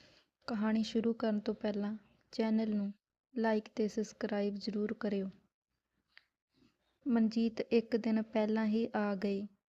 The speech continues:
ਖੁਸ਼ੀ ਤੇ ਰਾਜਵੰਤ ਨੇ ਕਾਲਜ ਤੋਂ ਬਾਅਦ, ਬਲਵਿੰਦਰ, ਗੁਰੀ ਤੇ ਜਗਦੀਪ ਨੇ ਡਿਊਟੀ ਤੋਂ ਬਾਅਦ ਆਉਣਾ ਸੀ। ਸਾਰੇ ਜਾਣੇ ਸ਼ਾਮ ਨੂੰ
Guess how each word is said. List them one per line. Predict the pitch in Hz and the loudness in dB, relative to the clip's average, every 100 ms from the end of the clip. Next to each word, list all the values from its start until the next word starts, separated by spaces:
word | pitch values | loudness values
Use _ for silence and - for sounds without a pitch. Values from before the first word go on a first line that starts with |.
| _ _ | _ _
ਖੁਸ਼ੀ | - 226 220 226 220 | -2 0 0 0 -2
ਤੇ | - 208 202 - - _ _ - | 0 -2 -2 -8 -18 _ _ -4
ਰਾਜਵੰਤ | 220 214 208 214 214 208 | 0 0 0 0 -2 0
ਨੇ | 214 208 196 214 _ _ _ _ _ _ | 0 0 -2 -8 _ _ _ _ _ _
ਕਾਲਜ | - 214 208 208 202 | -2 0 2 -2 -2
ਤੋਂ | 226 214 | 0 2
ਬਾਅਦ, | 202 202 202 214 190 _ _ _ _ _ _ _ _ _ - | 2 0 -2 -6 -10 _ _ _ _ _ _ _ _ _ -8
ਬਲਵਿੰਦਰ, | 202 208 208 214 214 220 214 214 _ 233 | -2 2 4 4 4 2 0 -2 _ -4
ਗੁਰੀ | 214 220 226 | 2 4 4
ਤੇ | 226 226 | 2 2
ਜਗਦੀਪ | 202 214 208 214 214 220 | 2 0 2 2 0 0
ਨੇ | 202 202 202 _ - - _ _ 220 | -2 -2 -6 _ -20 -20 _ _ 0
ਡਿਊਟੀ | 214 233 214 220 | 6 6 6 0
ਤੋਂ | 220 214 | 0 0
ਬਾਅਦ | 208 202 208 - | 2 0 -2 -2
ਆਉਣਾ | 208 202 202 | 0 0 0
ਸੀ। | - 190 170 _ _ _ _ _ _ _ _ _ _ _ _ _ - _ _ | -2 -4 -6 _ _ _ _ _ _ _ _ _ _ _ _ _ -20 _ _
ਸਾਰੇ | - 247 226 247 | -4 2 4 6
ਜਾਣੇ | 240 233 226 | 4 4 2
ਸ਼ਾਮ | 226 - 220 220 214 | 0 0 0 2 2
ਨੂੰ | 208 208 | 0 -4